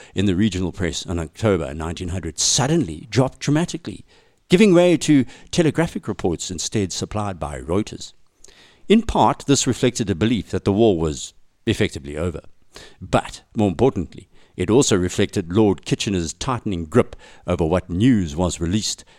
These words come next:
as he attempted to counter the growing opposition to the war in Britain from the Little Englanders, who believed that it was morally indefensible. One of the news stories Kitchener failed to censor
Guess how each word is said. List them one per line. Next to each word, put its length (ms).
as 160
he 140
attempted 420
to 100
counter 480
the 120
growing 440
opposition 520
to 80
the 100
war 260
in 120
Britain 420
from 160
the 100
Little 280
Englanders, 560
who 100
believed 440
that 140
it 120
was 160
morally 420
indefensible. 760
One 160
of 60
the 80
news 320
stories 460
Kitchener 340
failed 400
to 100
censor 460